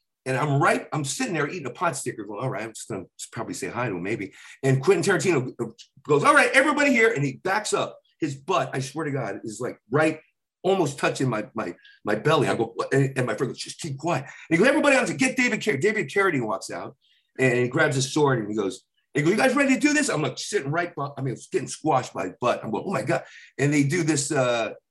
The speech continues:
this scene with, uh, David Carradine. He goes, "Call off the mission. You will do it now." And he messes up his lines. He goes, and everyone stops. And he goes, "You okay, David?" And David goes, "One moment. Let me get this down. All right, I'm ready." And he does that, that, if you've seen Kill Bill, he does this scene where he's, like,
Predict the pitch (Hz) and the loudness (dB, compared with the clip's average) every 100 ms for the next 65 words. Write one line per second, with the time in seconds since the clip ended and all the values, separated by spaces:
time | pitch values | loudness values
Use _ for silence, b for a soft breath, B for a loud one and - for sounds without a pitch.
0 | _ _ - 131 - - 165 156 123 - | _ _ -6 -4 -4 -6 -4 -2 -2 -4
1 | - 110 98 - 131 131 - 147 120 117 | -6 -4 -4 -4 -2 -2 0 0 0 -4
2 | 107 B _ - 117 110 110 - 98 87 | -10 B _ -8 -6 -6 -8 -8 -6 -6
3 | - - - _ - 131 110 120 - - | -8 -12 -20 _ 0 0 0 -6 -8 -10
4 | - - B B B - 139 127 131 135 | -12 -14 B B B -2 2 4 4 2
5 | 170 165 151 - 101 131 113 95 - - | 2 0 -2 -2 -2 -2 -2 -4 -8 -4
6 | 226 131 131 107 - - - 87 - _ | 0 0 0 -4 -10 -12 -14 -16 -16 _
7 | _ _ - 107 113 139 135 147 - 95 | _ _ -6 -6 -4 -4 -4 -6 -6 -8
8 | 95 80 _ - - 117 101 92 92 - | -6 -10 _ -16 -10 -8 -6 -8 -10 -16
9 | - - - - 135 - - B B - | -18 -16 -16 -16 -16 -14 -16 B B -8
10 | 78 85 - 85 80 87 - 71 - B | -6 -8 -10 -12 -10 -12 -12 -14 -18 B
11 | B B 139 151 196 156 160 131 - _ | B B 2 4 4 4 2 2 -2 _
12 | _ 131 - - _ _ - 143 139 135 | _ -2 -2 -6 _ _ -6 -2 0 2
13 | 170 139 151 135 131 - 147 139 - 147 | 2 4 4 4 2 0 0 -2 -4 -2
14 | 135 123 110 - 107 | -2 -2 -6 -10 -12